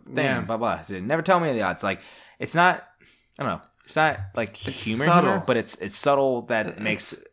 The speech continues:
Speaker 1: it funny, that adds to the characters that
Speaker 2: And it,
Speaker 1: shows
Speaker 2: and
Speaker 1: you
Speaker 2: it
Speaker 1: things.
Speaker 2: makes it more realistic for the viewers, too, because, like, real life, it needs to be humorous. It needs to be, it needs to have the ups and
Speaker 1: Can't
Speaker 2: downs.
Speaker 1: not
Speaker 2: Like, it can't
Speaker 1: have
Speaker 2: all
Speaker 1: humor.
Speaker 2: be serious. It can't all be serious. It has
Speaker 1: But
Speaker 2: to
Speaker 1: it can't
Speaker 2: have,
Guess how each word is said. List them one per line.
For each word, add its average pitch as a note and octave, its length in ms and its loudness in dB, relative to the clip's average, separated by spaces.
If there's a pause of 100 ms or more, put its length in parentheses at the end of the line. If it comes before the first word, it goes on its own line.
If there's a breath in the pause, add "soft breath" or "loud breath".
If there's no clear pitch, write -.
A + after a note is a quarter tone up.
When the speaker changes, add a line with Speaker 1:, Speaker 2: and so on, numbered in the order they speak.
Speaker 1:
it G2 140 -8
funny, B2+ 240 -2
that A2 200 0
adds F2+ 340 -2
to F2+ 300 -4
the F2 80 -8
characters F2+ 720 -6
that E2 380 -6
Speaker 2:
And F3+ 100 -4
it, F#3+ 40 -4
Speaker 1:
shows - 260 -2
Speaker 2:
and F#3 100 0
Speaker 1:
you G3 60 0
Speaker 2:
it - 20 0
Speaker 1:
things. F#3+ 100 -2
Speaker 2:
makes G3+ 260 -4
it - 80 0
more D#3 280 -2
realistic B2 640 -4
for A#2+ 140 -12
the A2 120 -10
viewers, G2+ 520 -10
too, G#2 260 -8
because, G#2 380 -14
like, A2 220 -10
real C#3+ 360 -4
life, C3 640 -6
it A#2+ 300 -6
needs A2+ 240 -12
to A#2 80 -10
be A#2 180 -8
humorous. G#2+ 440 -12
It G2 80 -18
needs G#2+ 160 -16
to G#2+ 100 -12
be, G#2+ 460 -10 (500 soft breath)
it A#2+ 40 -10
needs C3+ 160 -2
to C#3 80 -4
have C#3 220 2
the A#2+ 120 -6
ups A2+ 180 -8
and - 40 -4
Speaker 1:
Can't D#3+ 140 4
Speaker 2:
downs. G#2 300 -6
Speaker 1:
not A2+ 200 4
Speaker 2:
Like, C3 80 -2
it - 40 -4
can't F3 140 2
Speaker 1:
have D3+ 80 4
Speaker 2:
all D3+ 120 6
Speaker 1:
humor. C#3+ 120 0
Speaker 2:
be C#3+ 160 2
serious. B2+ 600 -2
It A2 80 -12
can't D#3 160 -4
all C3+ 140 0
be C3 120 -6
serious. A#2 200 -6
It - 20 -6
has D3 160 4
Speaker 1:
But D3+ 60 2
Speaker 2:
to C3 60 2
Speaker 1:
it - 40 -4
can't D#3+ 140 8
Speaker 2:
have, D#3 120 10